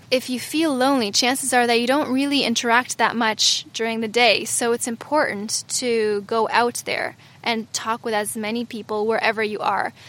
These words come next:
And this won't just help you feel less lonely, but you begin to network with people everywhere you go. So that's really important. Another thing that you can do is to share about yourself.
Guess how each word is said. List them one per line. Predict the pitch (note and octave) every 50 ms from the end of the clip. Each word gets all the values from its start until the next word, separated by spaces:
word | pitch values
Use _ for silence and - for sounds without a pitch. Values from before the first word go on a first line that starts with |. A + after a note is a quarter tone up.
| - -
And | - B3+ B3+ A#3+
this | C#4 D4 C#4+ - - - -
won't | - B3+ A3 G#3+ A3 B3 C4+ D#4 F4 E4 - -
just | - - C4+ C4 A#3+ A#3 - - - - - - -
help | - A3 A#3 A3
you | - A3+
feel | A3 - A#3 A3+ G#3+
less | G3+ G3+ G#3+ - - -
lonely, | A#3+ C4 D4 C#4+ A#3 F#3 - - B3 - - - - - -
but | B3 A#3+ - -
you | A#3+ G#3
begin | A#3+ A3+ G#3 B3+ B3+ B3
to | - C4
network | B3 A#3+ B3 C#4 - - A#3+ G#3+ G#3+ -
with | G#3 -
people | - A#3 G#3 - G#3+ - - - - - - -
everywhere | C4 B3 B3 A#3+ A#3 A3+ A3 A3
you | A3 A3 A3+
go. | G#3 G#3+ B3+ A#3 G3 - - A#3+ - - - - - - -
So | - -
that's | C4+ D4 D#4 - -
really | C4+ A#3 A3
important. | G#3 A3 - - - - - C#4+ - - - -
Another | B3+ B3 C4 C#4+ E4+ F#4
thing | D#4+ - E4 D4
that | C#4 B3+ A#3
you | A3+
can | A3+ - A#3+ A3+
do | G#3 A3+ A3+ A3+
is | A3+ A3+ -
to | - A3+
share | G#3+ - - - A3+ A3 A3 A3 - -
about | A3+ G#3+ - A3+ A3 G#3 G3+ -
yourself. | - G#3 G#3+ - - - - - - - - - -